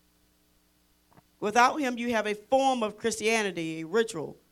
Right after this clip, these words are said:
but there's not a reality of your relationship. These are fundamentals of Holy Spirit, the person. What is Holy Spirit?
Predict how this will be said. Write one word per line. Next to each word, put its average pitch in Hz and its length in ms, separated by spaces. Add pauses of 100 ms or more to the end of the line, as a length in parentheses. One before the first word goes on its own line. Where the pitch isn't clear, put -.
(420)
but 175 160
there's 202 280
not 196 220
a 185 40
reality 208 920
of 165 120
your 165 120
relationship. - 760 (960)
These 190 160
are 190 100
fundamentals 202 720
of 151 80
Holy 143 260
Spirit, - 360
the 135 60
person. - 400 (2000)
What 302 360
is 285 300
Holy 254 340
Spirit? 240 540